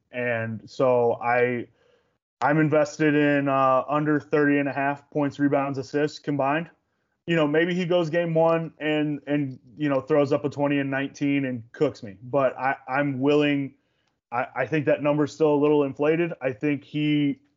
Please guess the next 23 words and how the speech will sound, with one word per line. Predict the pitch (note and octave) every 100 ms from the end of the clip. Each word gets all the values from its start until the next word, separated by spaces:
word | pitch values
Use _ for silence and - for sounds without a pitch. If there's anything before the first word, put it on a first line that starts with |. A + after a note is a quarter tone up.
| - A#2+
gets | D3 C#3
in | D#3+
some | C#3+ C#3+
foul | D3 D3
trouble | - D3+ D3+ D#3 D3+
with, | C#3+ C#3+ - - -
you | C#3+
know, | B2+
being | A2+ C#3+ C#3+
in | C#3+
Milwaukee, | C#3 C3+ C3+ C#3 C#3 C3 _ _ _ _ -
uh, | C3+ C3 B2+ B2 A#2 -
with | B2 D3 C#3+ -
the |
way | C#3 C#3 C3+
Giannis | C#3 C#3 C3+
is | C#3 -
playing, | D3 C#3 C#3 C3+ C#3
and | C#3 C3
that's, | C3 B2+ -
you | C#3
know, | C3
that | B2+ C3+ -